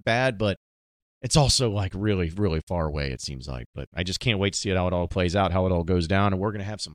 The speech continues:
fun here on the Locked On Razorbacks podcast each and every day, bringing you some great coverage. And I may be doing some things special, uh, when football season comes around on the, the Sunday after, like, whether it's a live stream or a, a special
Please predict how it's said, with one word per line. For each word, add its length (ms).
fun 240
here 180
on 80
the 80
Locked 280
On 140
Razorbacks 400
podcast 560
each 220
and 100
every 240
day, 220
bringing 240
you 80
some 160
great 220
coverage. 400
And 100
I 60
may 160
be 100
doing 160
some 160
things 380
special, 480
uh, 440
when 160
football 260
season 240
comes 180
around 240
on 160
the, 180
the 100
Sunday 520
after, 480
like, 180
whether 280
it's 140
a 100
live 360
stream 460
or 140
a, 120
a 80
special 500